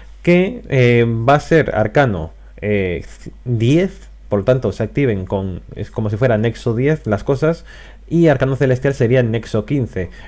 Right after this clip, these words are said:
que es más que nada un pequeño spoiler de lo que están preparando ya para el Gran Blue Fantasy,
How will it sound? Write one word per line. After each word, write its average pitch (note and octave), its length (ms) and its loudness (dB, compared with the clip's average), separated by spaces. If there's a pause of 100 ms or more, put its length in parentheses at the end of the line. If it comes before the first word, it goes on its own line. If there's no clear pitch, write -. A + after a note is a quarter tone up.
(120)
que B2+ 180 6
es C3+ 100 2
más B2+ 200 0
que C3 80 -2
nada B2+ 160 4
un C3 200 0
pequeño B2+ 360 2
spoiler C3 440 2
de A2+ 160 4
lo G2+ 200 0
que G2+ 120 0
están A#2 360 0
preparando A#2 480 2
ya A#2+ 240 0
para F#2+ 200 0
el F2+ 120 -6
Gran G#2 200 0
Blue G#2+ 120 -2
Fantasy, A2+ 500 -2